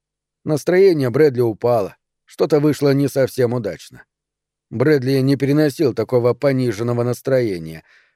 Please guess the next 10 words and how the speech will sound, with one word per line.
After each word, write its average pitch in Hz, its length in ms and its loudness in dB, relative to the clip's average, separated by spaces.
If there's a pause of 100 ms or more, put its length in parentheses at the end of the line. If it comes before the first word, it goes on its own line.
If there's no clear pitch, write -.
(160)
Ему 170 240 0
было 135 240 2
необходимо 123 640 -2
всегда 104 380 -2
быть 123 180 -2 (360)
в 90 60 -20
веселом, 127 640 0
приподнятом 131 680 -2
состоянии 131 640 0
духа. 131 420 -2